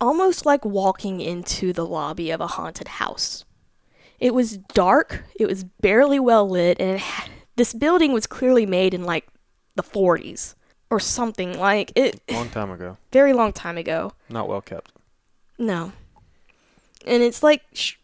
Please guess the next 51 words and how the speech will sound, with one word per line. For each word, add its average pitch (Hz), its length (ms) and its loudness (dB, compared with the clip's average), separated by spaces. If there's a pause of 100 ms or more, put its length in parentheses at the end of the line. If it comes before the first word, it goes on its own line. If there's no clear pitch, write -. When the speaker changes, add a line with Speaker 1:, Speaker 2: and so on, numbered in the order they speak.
(240)
Speaker 1:
solid 254 520 4
brick 220 220 4
and 196 80 -4
mortar. 175 260 0
This 220 180 2
is 339 140 4
not 226 400 6
a 180 180 0
nice 185 420 0
place - 300 -4
to 143 100 -6
be. - 280 -6
It's - 380 -2 (440)
bricks - 800 2
and 196 300 -4
paint 196 260 -2
on 165 120 -6
top - 280 -12
of - 140 -16
them. - 420 -12 (540)
Speaker 2:
On 104 100 -10
the 92 80 -12
inside? 120 440 -12 (100)
Speaker 1:
Yes. 202 600 2 (380)
Speaker 2:
Somehow 117 300 -6
I 107 100 -2
missed 98 280 -14
that. - 220 -8
I 101 60 -16
think 107 180 -14
it 107 40 -4
was 95 80 -10
'cause 98 160 -10
I 98 80 -6
was 92 180 -8
so 98 460 -6
Speaker 1:
Well, 269 200 4
they 269 140 6
ha-, - 220 -8 (400)
the 220 80 -14
Speaker 2:
focused. 233 220 2
Speaker 1:
area 381 420 6
you 311 200 4
Speaker 2:
<laughs> - 20 4
Speaker 1:
were 277 140 6
in 302 280 2
was 208 180 2
not 240 280 2
that. - 480 0
Speaker 2:
Oh, 117 220 2
okay. 95 300 -6